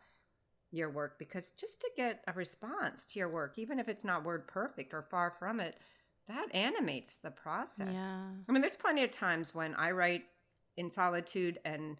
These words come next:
Speaker 1: and, and don't want feedback.
Speaker 2: Mm-hmm.
Speaker 1: And, and that's a very healthy response a lot, but then more often I think we hold back and don't share our work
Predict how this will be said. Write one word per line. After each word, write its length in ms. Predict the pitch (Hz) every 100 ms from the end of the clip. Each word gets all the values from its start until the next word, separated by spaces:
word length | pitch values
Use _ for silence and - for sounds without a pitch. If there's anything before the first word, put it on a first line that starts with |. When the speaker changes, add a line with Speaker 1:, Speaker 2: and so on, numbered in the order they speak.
| - - _ _ _ -
Speaker 1:
and, 260 | 175 160 -
and 120 | 170 165
don't 220 | 175 165
want 240 | 170 175
feedback. 560 | 160 131 101 110 - - _ _ _ _ 190
Speaker 2:
Mm-hmm. 60 |
Speaker 1:
And, 280 | 180 151 - -
and 440 | - 156 156 156 - _ 165 151 -
that's 240 | 170 196 190
a 60 |
very 260 | 160 165 156
healthy 300 | 170 160 160
response 680 | 151 - 147 151 143 - - _ _ _ _
a 80 | 151
lot, 440 | 160 233 240 160 160 -
but 200 | 165 160
then 400 | 175 170 160 160 - _ _ _ _
more 280 | 180 214 208
often 340 | 190 185 170
I 100 | 165
think 480 | 160 - 156 135 - _ _ _ _ _ _
we 240 | 165 160 151
hold 340 | 175 165 147
back 420 | 160 147 120 - - - _ _ -
and 100 | 160
don't 260 | 156 156 135
share 280 | - 151 143
our 160 | 131
work 380 | 131 120 127 -